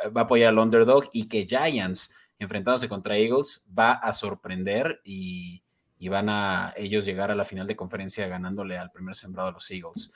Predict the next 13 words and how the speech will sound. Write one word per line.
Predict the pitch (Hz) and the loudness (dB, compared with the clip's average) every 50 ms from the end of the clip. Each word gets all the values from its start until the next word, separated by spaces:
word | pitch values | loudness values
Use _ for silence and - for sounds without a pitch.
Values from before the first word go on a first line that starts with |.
| - - - _ _ | -20 -20 -20 _ _
y | - - - | -16 -14 -6
que | - - 214 - 110 | 0 2 6 6 8
es | 113 113 - - - | 8 8 6 4 4
ese | 120 117 110 - - 113 | 4 4 4 4 4 4
duelo | 101 107 107 107 104 104 104 | 4 6 6 6 4 4 0
entre | 101 95 - 92 | -2 -4 -8 -8
forty-niners | - 107 101 98 101 101 98 98 95 - - | -6 -6 -6 -4 -4 -6 -6 -6 -6 -8 -8
y | 90 | -6
Giants, | 90 92 95 95 92 92 87 | -6 -4 -4 -4 -4 -6 -8
donde | 87 85 82 87 87 | -14 -18 -18 -18 -14
ya | 90 92 92 | -10 -10 -8
los | 85 85 - | -8 -10 -10
forty-niners, | - - 92 90 90 92 92 92 90 - - - | -10 -10 -10 -10 -10 -10 -10 -10 -10 -10 -10 -12